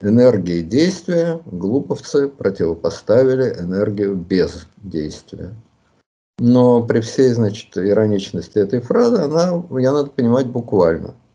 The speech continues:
У бездействия тоже есть своя энергия.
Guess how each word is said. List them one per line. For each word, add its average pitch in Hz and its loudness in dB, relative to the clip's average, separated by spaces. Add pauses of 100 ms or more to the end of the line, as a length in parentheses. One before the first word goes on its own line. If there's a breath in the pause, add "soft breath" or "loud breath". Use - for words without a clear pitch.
(200)
У 101 -2
бездействия 113 -2
тоже 160 0
есть 95 -4
своя 92 -2
энергия. 87 -6